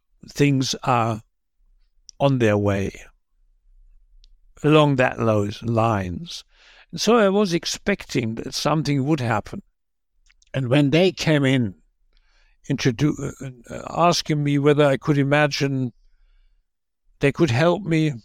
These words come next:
although they couldn't, of course, the decisions were made elsewhere, but they could help me to get released earlier, and, but they would like me to help them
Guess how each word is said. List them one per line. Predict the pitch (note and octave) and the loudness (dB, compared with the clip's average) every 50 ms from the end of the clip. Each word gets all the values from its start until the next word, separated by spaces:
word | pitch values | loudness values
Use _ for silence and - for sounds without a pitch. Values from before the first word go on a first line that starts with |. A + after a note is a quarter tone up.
| _ _ _ _ _ _ _ _ _ _ _ _ _ - | _ _ _ _ _ _ _ _ _ _ _ _ _ -10
although | C#3 C3 D3 C#3 B2+ | -6 2 2 4 4
they | A2 G#2 - | 4 0 0
couldn't, | - D#3+ D3 C3+ B2 G#2 | 2 0 0 0 -2 -4
of | F#2+ - | -4 -4
course, | - - G#2 G#2 A2+ - - | -4 -4 -4 -4 -4 -6 -6
the | C3 - _ _ - | -10 -12 _ _ -14
decisions | - B2+ A2+ - - E3+ C#3+ C3 C3+ A#2+ | -8 -6 -6 0 0 0 0 0 -4 -2
were | A2+ B2 A#2+ B2+ | 0 0 2 2
made | C3 C3 B2 B2 - | 2 2 2 2 2
elsewhere, | C3 D3 D3+ C#3 - - - - G2+ - - - _ _ _ _ - - - - - - - _ _ _ _ _ _ _ - | 2 4 4 2 2 -4 -6 -8 -10 -10 -12 -18 _ _ _ _ -20 -20 -20 -20 -20 -20 -20 _ _ _ _ _ _ _ -4
but | C#3+ - | -2 0
they | D3 C3+ | 0 0
could | - D3+ D3 B2+ | 2 2 2 4
help | C3 D#3 F3+ E3 - | 4 2 2 2 0
me | - C#3 C3+ | 0 -2 -2
to | - - C3 A#2+ - _ _ - | 0 0 -4 -4 -4 _ _ -6
get | - C3 - - | -6 -6 -4 -2
released | - C3+ C3 C3+ C#3 C#3 C3 - - - - | -2 0 2 2 0 0 0 -4 -6 -2 0
earlier, | D#3 D#3+ D#3+ D#3 D3+ D3+ D3+ D3 D3 C#3+ D3 C#3+ - - - - | 2 2 4 4 4 4 4 4 4 4 2 2 0 -4 -6 -6
and, | B2+ B2 A#2+ A#2+ A2+ _ _ | -4 -4 -4 -6 -12 _ _
but | - A#2+ - _ _ - | -4 -4 -4 _ _ -2
they | - A#2+ A#2+ A#2+ | 0 2 2 2
would | A2+ A2+ A2 - _ - - | 0 -2 -4 -4 _ -2 0
like | A#2 A#2 A#2 A2+ - - | 0 2 0 -2 -4 -6
me | B2 A#2 G#2 | -4 -4 -4
to | - - - A2 G#2 G2+ G2+ F#2+ - _ _ _ _ _ _ _ _ _ _ _ _ _ _ _ _ _ _ | -4 -2 0 0 0 0 -2 -4 -6 _ _ _ _ _ _ _ _ _ _ _ _ _ _ _ _ _ _
help | - - C#3+ C#3+ A#2+ - - | -4 0 0 0 0 0 0
them | G#2 F2 D#2+ - | -2 -2 -2 -4